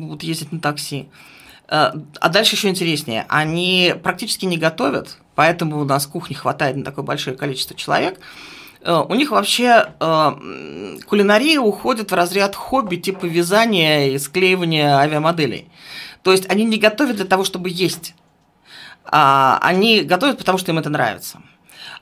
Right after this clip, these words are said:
А для того, чтобы есть, либо еда из кулинарии, либо доставка,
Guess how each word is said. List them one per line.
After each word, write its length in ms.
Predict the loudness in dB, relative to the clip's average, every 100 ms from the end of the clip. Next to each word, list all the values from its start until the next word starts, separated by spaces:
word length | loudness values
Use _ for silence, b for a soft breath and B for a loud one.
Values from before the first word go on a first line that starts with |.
| 0
А 400 | 4 6 6 2
для 120 | -6 -4
того, 100 | -4
чтобы 200 | -4 -4
есть, 420 | 0 0 -2 -12 -14 -6
либо 640 | 0 2 6 6 4 0 -8 -6
еда 240 | -2 -2
из 100 | -2
кулинарии, 540 | -4 -2 0 0 0
либо 500 | 0 -2 -2 0 0 0
доставка, 760 | -4 2 0 0 -2 0 -2